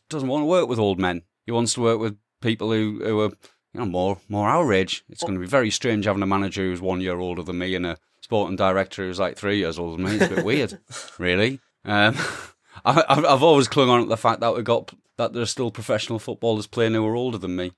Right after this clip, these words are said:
Speaker 1: but, uh, that, that, that won't be the case
Speaker 2: It would
Speaker 1: for
Speaker 2: be,
Speaker 1: it,
Speaker 2: it, well, it would be
Speaker 1: uh,
Speaker 2: nice
Speaker 1: for
Speaker 2: to
Speaker 1: much
Speaker 2: bring the
Speaker 1: longer.
Speaker 2: aver-, it would be nice to bring the average age of the squad down a bit now, wouldn't it?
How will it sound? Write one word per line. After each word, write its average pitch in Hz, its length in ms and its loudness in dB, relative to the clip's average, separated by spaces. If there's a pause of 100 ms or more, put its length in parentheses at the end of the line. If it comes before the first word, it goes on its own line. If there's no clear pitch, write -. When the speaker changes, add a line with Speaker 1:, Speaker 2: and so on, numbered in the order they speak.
(140)
Speaker 1:
but, 98 200 -6
uh, 95 220 -2 (280)
that, - 240 -6
that, 104 280 -2
that 117 140 2
won't 98 180 0
be 92 80 -4
the 85 80 -6
case 87 260 -2
Speaker 2:
It - 20 4
would 170 60 4
Speaker 1:
for 87 80 0
Speaker 2:
be, - 40 2
Speaker 1:
it, - 80 -4
Speaker 2:
it, 175 60 2
well, 180 260 4
it 180 40 4
would 175 140 2
be 185 60 0
Speaker 1:
uh, 185 60 4
Speaker 2:
nice 196 160 6
Speaker 1:
for 202 60 -2
Speaker 2:
to 196 60 2
Speaker 1:
much 185 140 2
Speaker 2:
bring 170 140 6
the 170 60 8
Speaker 1:
longer. 160 200 4
Speaker 2:
aver-, 165 100 -12
it 170 60 -4
would 170 140 2
be 175 80 0
nice 185 220 4
to 185 60 -6
bring 165 220 -2
the 156 140 0
average 143 340 -2
age 143 180 -2
of 135 100 -2
the 131 60 -6
squad 151 360 -8
down 131 200 -4
a 127 60 -8
bit 135 180 -12
now, 127 200 -8
wouldn't 139 260 -8
it? 147 160 -12